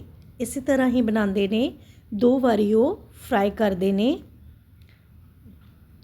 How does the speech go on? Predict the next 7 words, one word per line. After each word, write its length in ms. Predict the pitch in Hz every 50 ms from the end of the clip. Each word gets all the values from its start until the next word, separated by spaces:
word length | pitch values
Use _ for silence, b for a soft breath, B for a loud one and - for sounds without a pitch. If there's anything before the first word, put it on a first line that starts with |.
| - - - - - - - - - - - - - - - - - - - - -
ਪਕੌੜੇ 380 | - 247 254 262 262 262 294 330
ਜੋ 240 | 277 269 254 233 220 208
ਹੈ 160 | 214 240 302 294 - 269
ਬਣ 240 | 233 214 202 208
ਕੇ 180 | 202 - 240 233
ਤਿਆਰ 400 | 214 - 233 214 202 190 185 -
ਨੇ, 200 | 220 214 247 294